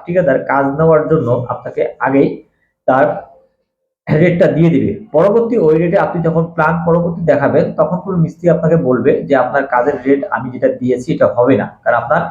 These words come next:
যে প্ল্যানে দেখাচ্ছেন, প্ল্যানের মধ্যে অনেক কিছু সংশোধন রয়েছে, অনেক কিছু বেশি রয়েছে, যা আমার এই রেটে পোষাবে না। এতে করে কি হবে, আপনার সাথে মিস্ত্রির কোনো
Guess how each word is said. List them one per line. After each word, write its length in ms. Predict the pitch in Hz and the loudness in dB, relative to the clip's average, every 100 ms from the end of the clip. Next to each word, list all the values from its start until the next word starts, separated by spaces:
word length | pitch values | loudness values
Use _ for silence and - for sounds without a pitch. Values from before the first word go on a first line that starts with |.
| - _ _ - | -12 _ _ -6
যে 140 | - | -4
প্ল্যানে 300 | - 175 196 | 0 2 2
দেখাচ্ছেন, 460 | 190 165 170 208 - | 2 0 -2 -2 -2
প্ল্যানের 260 | 165 151 151 | 0 0 -2
মধ্যে 180 | 139 | 0
অনেক 300 | 147 127 131 | 0 0 -4
কিছু 240 | - 170 185 | -8 -4 -4
সংশোধন 440 | - 139 120 147 143 | -4 -10 -4 -2 2
রয়েছে, 280 | 143 143 175 | 2 2 0
অনেক 300 | 127 123 - | 0 -4 -6
কিছু 240 | - 165 | -6 -2
বেশি 280 | 135 131 156 | 0 2 2
রয়েছে, 400 | 123 113 101 - _ _ 113 | 2 2 -4 -12 _ _ -2
যা 140 | 143 | 0
আমার 340 | 139 143 165 131 | 2 0 0 2
এই 260 | 135 135 | 4 4
রেটে 140 | 156 156 | 2 0
পোষাবে 360 | 170 196 135 | 0 0 0
না। 220 | - - _ _ _ - | -2 -8 _ _ _ -4
এতে 220 | 160 214 | -2 2
করে 180 | 214 214 | 2 2
কি 200 | 226 214 | 2 0
হবে, 480 | 165 196 135 - - | 2 2 2 2 0
আপনার 300 | - - 170 | -4 -2 -2
সাথে 340 | 170 196 185 180 | -2 -2 0 0
মিস্ত্রির 460 | 139 - 151 160 | 0 -4 -2 0
কোনো 380 | 135 147 202 - | 2 2 2 -4